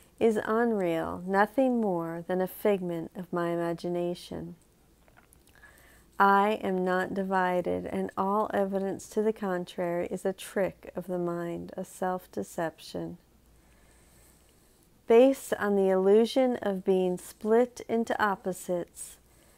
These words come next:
the mind has sought many solutions. It has been duped into believing in the reality of this split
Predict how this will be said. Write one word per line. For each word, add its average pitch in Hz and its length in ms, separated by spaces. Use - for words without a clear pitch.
the 208 100
mind 214 520
has 220 200
sought 180 420
many 185 460
solutions. 170 1200
It 208 140
has 208 180
been 202 280
duped 226 480
into 196 340
believing 208 720
in 190 160
the 180 80
reality 196 840
of 175 260
this 185 220
split - 920